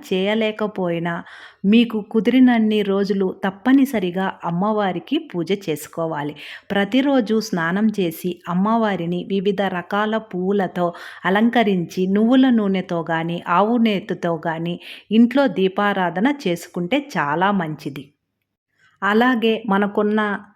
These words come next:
స్తోమతను బట్టి అమ్మవారికి నైవేద్యం సమర్పించుకోవచ్చు.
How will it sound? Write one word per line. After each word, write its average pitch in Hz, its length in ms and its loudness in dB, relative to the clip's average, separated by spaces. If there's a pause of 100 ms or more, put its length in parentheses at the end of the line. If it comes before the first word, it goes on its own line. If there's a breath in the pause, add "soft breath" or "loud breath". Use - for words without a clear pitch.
స్తోమతను 240 600 2
బట్టి 170 500 -2 (200 loud breath)
అమ్మవారికి 180 840 0
నైవేద్యం 190 680 0
సమర్పించుకోవచ్చు. 175 1120 -4